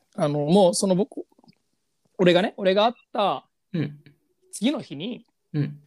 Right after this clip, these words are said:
Speaker 1: あの、デート行く約束しとるみたいな。
Speaker 2: はいはいはいはい。
Speaker 1: え、もうそれ、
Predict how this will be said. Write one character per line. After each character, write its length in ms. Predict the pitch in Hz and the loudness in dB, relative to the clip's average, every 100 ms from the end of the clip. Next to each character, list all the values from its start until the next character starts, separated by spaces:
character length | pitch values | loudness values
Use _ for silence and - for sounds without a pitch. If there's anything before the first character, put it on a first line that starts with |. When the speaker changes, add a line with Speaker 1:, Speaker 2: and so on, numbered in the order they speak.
| _ _ | _ _
Speaker 1:
あ 100 | 156 | -14
の、 100 | 135 | -4
デ 160 | 147 220 | 0 0
ー 20 | |
ト 100 | 156 | 0
行 40 | |
く 60 | 135 | -10
約 120 | 120 | -14
束 140 | - 113 | -16 -16
し 80 | - | -16
と 60 | |
る 80 | 120 | -18
み 60 | _ | _
た 60 | _ | _
い 540 | _ _ _ _ - | _ _ _ _ 2
な。 60 | 147 | 2
Speaker 2:
は 60 | |
い 20 | |
は 160 | - 113 | 2 -4
い 40 | |
は 180 | 104 107 | -4 -10
い 40 | 101 | -12
は 220 | - 101 | -12 -14
い。 60 | _ - | _ -10
Speaker 1:
え、 80 | 170 147 | -10 -8
も 100 | 147 | -8
う 20 | |
そ 160 | 123 135 | -8 -8
れ、 240 | 127 113 | -6 -8